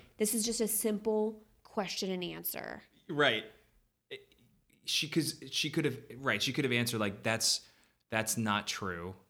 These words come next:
Speaker 2: even if it was, and just, I, I don't know. She could have lied and said she gets super defensive. <laughs>
Speaker 1: So, okay. After all of this goes down, I mean, remember, they're, like, arguing in the street in her neighborhood.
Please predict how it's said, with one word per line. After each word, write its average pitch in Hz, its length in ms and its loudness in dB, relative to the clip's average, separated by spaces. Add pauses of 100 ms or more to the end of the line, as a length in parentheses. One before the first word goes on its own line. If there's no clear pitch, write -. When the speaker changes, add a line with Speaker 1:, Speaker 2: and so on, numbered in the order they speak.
(340)
Speaker 2:
even 127 200 0
if 120 120 -4
it 107 100 -4
was, 95 520 0
and 101 180 -8
just, 104 240 -2 (280)
I, 101 180 -4
I 107 100 2
don't 85 100 -2
know. 82 240 -6
She - 180 -2
could 151 120 2
have 110 120 0
lied 98 460 4
and 104 180 -6
said 120 160 -2
she 120 120 -2
gets 107 240 -4
super 143 400 -2
defensive. 117 720 -2 (160)
<laughs> - 40 -6 (1200)
Speaker 1:
So, 285 380 4
okay. 262 340 -6 (1000)
After 302 400 0
all 277 220 2
of 220 140 -4
this 190 200 -2
goes 196 300 -6
down, - 420 -8
I - 40 -8
mean, 196 180 0
remember, 202 300 -2
they're, 196 100 -6
like, 208 240 -6
arguing 220 360 -4
in 240 100 -4
the 196 60 -4
street - 420 -4
in 175 120 -8
her 175 120 -8
neighborhood. - 600 -10